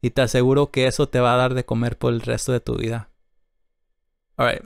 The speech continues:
so aquí voy a acabar este podcast. Espero te haya gustado. Si te gustó, por favor, dale like.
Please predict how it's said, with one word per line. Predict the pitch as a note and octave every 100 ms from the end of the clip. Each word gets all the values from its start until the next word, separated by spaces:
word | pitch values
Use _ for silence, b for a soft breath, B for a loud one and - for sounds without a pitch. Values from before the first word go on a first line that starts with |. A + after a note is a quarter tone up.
| -
so | - C#3+
aquí | B2+ C#3+
voy | D3
a | D3+
acabar | D#3 C#3 C#3
este | C#3 D3+ C3+
podcast. | - B2+ D3+ - E3 D#3+ C#3
Espero | - C3 C3+
te | C3+
haya | B2+ C3
gustado. | B2+ A2+ - A#2+ C3+ C3+
Si | -
te | B2+ A#2+
gustó, | A#2+ - A#2+
por | A#2+ B2
favor, | A#2+ A#2+ A#2+
dale | A2+ A2
like. | A2 A#2 D#3 E3 -